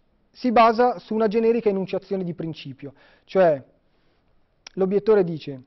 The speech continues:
"Ciò che è impossibile in sé deve essere considerato a un livello di impossibilità maggiore rispetto a ciò che è impossibile soltanto accidentalmente." Per spiegare il concetto può essere utile fare ricorso ad un esempio.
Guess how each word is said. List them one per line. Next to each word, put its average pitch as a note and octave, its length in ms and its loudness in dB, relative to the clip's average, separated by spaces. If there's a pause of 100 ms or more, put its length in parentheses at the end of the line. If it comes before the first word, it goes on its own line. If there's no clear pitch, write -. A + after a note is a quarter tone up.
(1300)
"Ciò B3 260 4
che A3 100 0
è G3+ 40 4
impossibile F#3+ 680 -2
in D3+ 120 -6
sé F3 400 -2 (680)
deve G3 240 0
essere G3 300 -2
considerato F#3 920 0 (520)
a F3+ 100 -2
un G3 100 0
livello A3 320 4
di F#3 120 0
impossibilità F#3+ 680 -2
maggiore F#3 800 0 (280)
rispetto G#3 640 0
a F#3 180 0
ciò G3+ 200 -2
che F#3 100 -6
è - 20 -4
impossibile G3 600 -4
soltanto E3 400 -8
accidentalmente." C#3+ 840 -10 (680)
Per E3+ 140 -4
spiegare G3 380 0
il F#3+ 60 -4
concetto G3+ 540 -4 (420)
può F#3 140 -2
essere F#3 240 -2
utile F#3+ 380 -2
fare F3+ 240 -2
ricorso F3+ 440 -6
ad E3 60 -4
un E3+ 120 -6
esempio. E3 480 -2